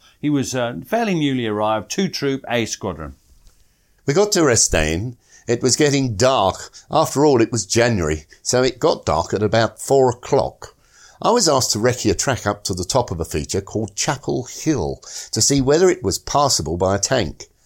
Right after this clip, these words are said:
Speaker 2: The three tanks in my troop went up about half or three quarters of a mile up this track. It seemed perfectly passable. We came to a spot where we could turn round,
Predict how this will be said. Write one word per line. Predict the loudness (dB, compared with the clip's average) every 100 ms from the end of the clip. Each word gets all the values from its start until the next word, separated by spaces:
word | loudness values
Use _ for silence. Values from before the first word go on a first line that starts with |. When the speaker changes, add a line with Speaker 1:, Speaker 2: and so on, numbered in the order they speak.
| -20 -20 -12
Speaker 2:
The | -4
three | 0 2 2
tanks | 0 -2 0 -2
in | -2
my | -2
troop | -4 -4 -8 -4
went | -4 -2 -2
up | -2 -6
about | -8 -8 -8 -6
half | -2 0 -2 -6
or |
three | -10 -4 -4
quarters | -2 -4 -4 -6
of | -4
a |
mile | -2 0 -2
up | -4 -4
this | -4 -2
track. | -2 -2 -4 -20 _ -20 -16 -16 -6 -2
It | 2
seemed | 2 2 -2 0
perfectly | 2 2 0 -4 -6
passable. | -4 -4 -2 -2 0 -2 -4 _ _ -20 _ -10
We | -4
came | 0 0
to | 0
a |
spot | -2 0 -2 -2 -2
where | -2
we | -2
could | -4 -6
turn | 0 2 2 0
round, | -4 -6